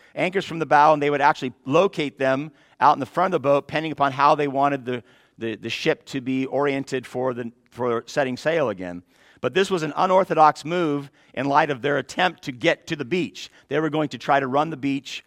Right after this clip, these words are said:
run the ship ashore in order for them all to get off. So they put the boat in under the guise, but what they were going to do is get in the lifeboat and they were gonna leave everybody else behind. They were escaping.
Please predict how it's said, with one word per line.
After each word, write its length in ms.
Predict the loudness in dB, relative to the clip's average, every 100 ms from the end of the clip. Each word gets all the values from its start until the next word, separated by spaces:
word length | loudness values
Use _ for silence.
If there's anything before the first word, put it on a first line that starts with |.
| _
run 220 | -4 -2 -2
the 100 | -4
ship 300 | -4 -6 -8
ashore 500 | -8 -4 -2 -2 -4 _ _
in 100 | -4
order 180 | -4 -4
for 120 | -6
them 140 | -8 -4
all 240 | -2 -2
to 120 | -6
get 140 | -8 -2
off. 340 | -2 -4 -10 _ _ _ _ _ _
So 300 | -4 0 0
they 160 | 0 -2
put 240 | 0 0
the 80 | 4
boat 300 | 6 6 4
in 280 | 0 -2 0
under 180 | -4 -2
the 80 | 2
guise, 360 | 6 6 4
but 80 | 0
what 160 | -2 -2
they 80 |
were 100 | -2
going 200 | 2 2
to 60 | 2
do 180 | 0 0
is 120 | 0
get 160 | -2 0
in 60 |
the 60 | 4
lifeboat 480 | 4 4 2 2 0
and 120 | -4 -2
they 60 |
were 60 | 2
gonna 140 | 2
leave 200 | 2 2
everybody 240 | 2 4 2
else 140 | 4
behind. 460 | 2 2 2 -2 -14 _ _ _ -2
They 160 | 0
were 140 | 0 -2
escaping. 580 | -2 -4 -4 -6 -18